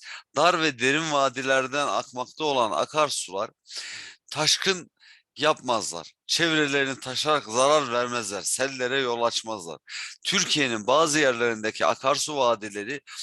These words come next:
çok dar ve derin vadilerde, boğazlarda, çentik vadilerde aktıkları için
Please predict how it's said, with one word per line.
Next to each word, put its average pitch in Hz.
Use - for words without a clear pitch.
çok -
dar 147
ve 131
derin 131
vadilerde, 104
boğazlarda, 117
çentik 117
vadilerde 98
aktıkları 131
için -